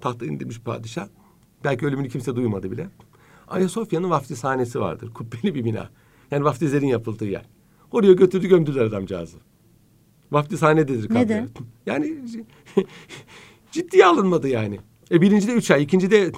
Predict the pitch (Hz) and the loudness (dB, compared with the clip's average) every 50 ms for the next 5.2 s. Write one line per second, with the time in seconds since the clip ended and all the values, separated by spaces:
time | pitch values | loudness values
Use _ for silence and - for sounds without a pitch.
0 | 175 160 165 160 160 156 156 156 156 151 143 170 175 180 190 156 - 175 160 156 | -4 -4 -2 -2 -2 0 0 0 0 0 2 2 2 4 2 2 2 2 0 0
1 | 131 - - 143 139 123 147 139 143 147 196 165 135 113 104 110 113 127 127 131 | 0 0 0 0 0 2 0 0 0 0 -2 -2 -2 -2 -2 -4 -4 -6 -4 -4
2 | 120 135 139 151 147 185 170 165 147 - 240 262 277 - - 247 233 233 233 240 | -2 -4 -4 -4 -4 -4 -2 0 2 4 4 4 4 2 2 2 0 0 0 0
3 | 233 233 233 233 - - - - 254 254 240 233 226 220 214 - - 254 254 214 | 0 0 -2 -4 -6 -10 -6 -2 0 2 2 2 2 0 0 0 -2 0 2 4
4 | 180 165 160 - 220 233 220 220 233 220 - - - - - - - - - 190 | 4 2 2 2 2 2 4 4 2 2 -4 -12 -14 -16 -16 -16 -6 0 2 2
5 | 196 196 190 196 | 4 2 2 0